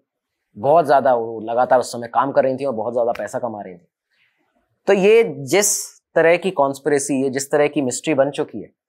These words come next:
ये प्रॉपर इन्वेस्टिगेशन मांगती है। ऐसे केसेस में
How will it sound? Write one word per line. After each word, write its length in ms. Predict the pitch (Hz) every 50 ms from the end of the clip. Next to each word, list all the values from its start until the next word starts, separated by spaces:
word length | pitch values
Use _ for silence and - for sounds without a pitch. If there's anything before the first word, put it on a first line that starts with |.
| _ _ _ _ _ _ _ _ _ _ _ _ _ _ _
ये 380 | 120 131 160 185 202 214 220 208 - - - _ _ _ _ _ _ _ _ _ _ - - _ _ _ _ -
प्रॉपर 280 | 170 160 160 208 208
इन्वेस्टिगेशन 720 | 196 160 151 151 151 151 - - 175 170 156 151 185 175 156
मांगती 400 | 127 120 120 120 117 - 135 117
है। 140 | 101 87 - _ _ _ _ _ _ _ _ -
ऐसे 280 | 120 135 139 - 190
केसेस 460 | 190 - 156 143 139 - 175 170 151 139
में 160 | 135 131